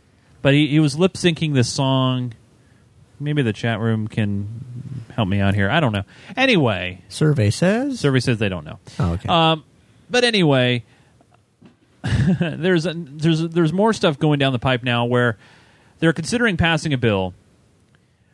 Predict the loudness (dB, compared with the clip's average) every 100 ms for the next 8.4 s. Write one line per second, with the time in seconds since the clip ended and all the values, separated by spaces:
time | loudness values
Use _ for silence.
0 | _ -10 -2 0 2 0 -4 -2 2 4
1 | 4 2 0 -6 _ _ _ _ -12 -2
2 | 0 2 2 2 2 2 2 2 0 -2
3 | -10 _ _ _ _ -2 2 4 4 2
4 | -2 -2 0 2 2 2 0 -6 -10 -8
5 | -4 -2 0 -2 -2 -6 -8 _ _ _
6 | _ _ -8 -2 0 0 -2 -2 0 2
7 | 2 0 0 -4 -8 -20 -20 -2 0 2
8 | 2 2 0 -4